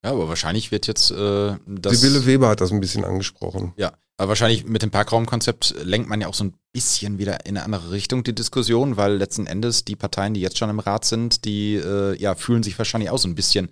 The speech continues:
Speaker 1: was heißt mitverantwortlich, aber die sitzen halt auch irgendwo da oben im Rathaus mit drin und, äh, wollen wahrscheinlich nicht, dass irgendwann die Stimmung auch noch auf die umschlägt, oder?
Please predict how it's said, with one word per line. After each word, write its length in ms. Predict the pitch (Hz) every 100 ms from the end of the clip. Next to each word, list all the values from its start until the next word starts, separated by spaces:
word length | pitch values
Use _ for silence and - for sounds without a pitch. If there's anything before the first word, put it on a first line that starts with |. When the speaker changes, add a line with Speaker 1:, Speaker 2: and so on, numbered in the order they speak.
| _ _
Speaker 1:
was 120 | -
heißt 140 | - 85
mitverantwortlich, 800 | 107 - 85 85 92 85 87 87
aber 300 | 90 90 82 _ _ _ _ _ -
die 80 | 101
sitzen 300 | 90 - 107
halt 140 | 107
auch 140 | - 107
irgendwo 440 | 82 92 87 95
da 220 | 90 92
oben 340 | 98 98 101 107
im 120 | 92
Rathaus 480 | 101 95 113 110 -
mit 160 | 107
drin 260 | 107 104 120
und, 360 | 92 107 101 101
äh, 300 | 104 101 98 - - - - - - - _ _ _ _
wollen 140 | 110 104
wahrscheinlich 320 | 104 117 113
nicht, 180 | 117 117
dass 120 | 87
irgendwann 440 | 107 113 113 117
die 80 | 107
Stimmung 300 | - 117 117
auch 60 | 107
noch 80 |
auf 140 | 107 92
die 120 | 151
umschlägt, 540 | 151 - - 73 -
oder? 240 | 87 101